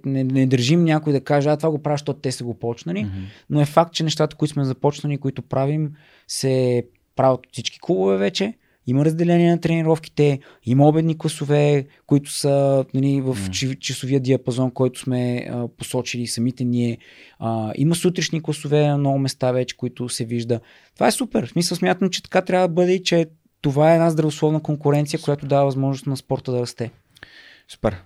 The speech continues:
Speaker 2: Да, ще се радвам да потренирам с някои от вас, които не са опитвали бразилското джуджицу. На мен също ми помага да тренирам с хора, които са абсолютно за първи път. Мога да им обясня някакви базови неща, които да им, нали, да ти се изясни играта, нали, каква е идеята, един да седи, друг да е отгоре.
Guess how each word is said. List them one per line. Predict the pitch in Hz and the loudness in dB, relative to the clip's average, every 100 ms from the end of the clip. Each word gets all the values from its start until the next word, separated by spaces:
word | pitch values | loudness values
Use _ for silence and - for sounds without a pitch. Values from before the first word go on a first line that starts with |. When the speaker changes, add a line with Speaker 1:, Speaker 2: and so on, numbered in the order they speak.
| - | -2
Speaker 2:
Да, | 113 131 117 - | 6 6 6 -4
ще | - | -2
се | 127 | 0
радвам | 131 123 | 2 0
да | 117 | -4
потренирам | - 123 120 117 | -6 -2 -2 -4
с | 113 | -6
някои | 117 107 110 | -6 -4 -2
от | |
вас, | 107 120 - | 0 0 0
които | 117 110 | -6 -2
не | 107 | -2
са | 92 107 | -2 -4
опитвали | 101 - 104 | -6 -4 -2
бразилското | 101 101 98 - - | 0 -2 -4 -6 -10
джуджицу. | 90 117 - | -2 -2 0
На | 127 | 2
мен | 120 120 | 2 2
също | 123 - | -2 0
ми | 131 127 | 2 2
помага | 131 127 127 | 4 4 4
да | 131 | 2
тренирам | 131 127 | 2 0
с | 120 | 0
хора, | 127 120 | -2 0
които | 127 - | -2 2
са | |
абсолютно | 120 - 110 123 | 0 2 -2 0
за | 120 | -2
първи | 110 123 120 | 0 2 2
път. | - 123 - _ - _ | 0 -2 -2 _ -20 _
Мога | 117 110 | -4 0
да | |
им | 113 107 | 0 0
обясня | 104 98 113 | -2 -2 0
някакви | 113 110 110 107 - | 0 0 -6 -8 -12
базови | 101 107 104 117 | 2 4 4 2
неща, | 117 110 - 117 | 2 2 2 0
които | - 110 117 110 107 | 2 -4 -2 -2 -4
да | - 110 | -4 0
им, | 110 98 - - _ | 2 0 -8 -20 _
нали, | 117 107 | -2 -2
да | 101 107 | -4 -8
ти | - 104 | -8 -8
се | - 107 | -2 0
изясни | 104 104 95 92 120 | 0 0 -2 0 4
играта, | 113 110 117 | 6 6 4
нали, | 113 95 | -2 -4
каква | - 107 | 0 2
е | |
идеята, | 101 107 104 104 | 4 2 2 -2
един | 95 110 | 0 -2
да | 101 | -2
седи, | - 95 107 | -4 -2 -2
друг | 104 101 | -2 -2
да | 98 | -2
е | |
отгоре. | 90 98 107 127 | -2 2 4 2